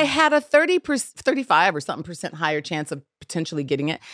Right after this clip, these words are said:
because of my mom. But I went through her journey with her, and she did full conventional. And so, and I had other people in my family who'd been on their own journeys, and I'd done the research for them to say, "Hey, look, here's some more natural methods. Here's how we help your body push through. Here's how,"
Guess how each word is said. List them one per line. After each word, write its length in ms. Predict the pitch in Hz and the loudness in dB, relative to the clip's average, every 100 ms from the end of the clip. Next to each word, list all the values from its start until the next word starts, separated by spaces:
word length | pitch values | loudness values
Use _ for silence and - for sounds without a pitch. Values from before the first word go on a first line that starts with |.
| - - | -12 -4
because 260 | 190 202 | 0 2
of 60 | 202 | 2
my 80 | 196 | 2
mom. 180 | 277 302 | 2 2
But 100 | 233 | 0
I 140 | 233 | -2
went 320 | 220 233 311 | 0 0 -2
through 140 | 285 247 | -2 -2
her 140 | 226 | 0
journey 300 | 214 208 196 | -2 -2 -2
with 220 | 196 247 | 0 -2
her, 80 | 233 | -2
and 100 | 170 | -6
she 180 | 160 269 | -4 -6
did 220 | 220 285 | -4 -6
full 200 | 233 185 | -6 -10
conventional. 680 | 165 147 131 110 - 92 - - - - | -4 -4 -4 -6 -10 -10 -12 -16 -20 -2
And 180 | 190 196 | 0 2
so, 160 | 240 | 2
and 80 | 208 | 2
I 40 | 233 | 2
had 100 | 240 | 2
other 180 | 226 | 0
people 220 | 247 254 208 | 0 -2 0
in 60 | |
my 100 | 196 | -2
family 320 | 180 190 190 180 | 0 -2 -2 -4
who'd 160 | 196 | -4
been 160 | 170 185 | -2 0
on 140 | 208 | 0
their 120 | 220 | 0
own 160 | 220 226 | -2 -2
journeys, 400 | 185 156 143 135 | -2 -4 -4 -6
and 120 | 147 | -2
I'd 160 | 147 151 - _ _ | -2 -2 -8 _ _
done 220 | 160 202 233 | 2 2 4
the 100 | 190 | 0
research 500 | 202 180 196 175 - | 0 0 -2 -2 -4
for 120 | 180 | -2
them 240 | 196 214 | 0 0
to 80 | 180 | -2
say, 160 | - 175 | -2 0
"Hey, 160 | 202 | 0
look, 240 | 202 262 - | 0 -2 -4
here's 240 | 208 202 | -10 -8
some 240 | 220 185 170 _ - _ - | -6 -6 -8 _ -20 _ -2
more 160 | 185 | 2
natural 380 | 185 175 - 180 | 2 2 0 -2
methods. 380 | 170 170 165 - | -2 -2 -4 -2
Here's 180 | 202 196 | -4 -2
how 140 | 208 | -2
we 80 | 185 | -2
help 240 | 180 185 | -2 -4
your 80 | 180 | -4
body 340 | 151 160 165 156 | -2 -2 -2 -2
push 240 | 175 151 | -4 -6
through. 120 | - | -4
Here's 240 | 147 180 175 | -4 -4 0
how," 160 | 175 | 0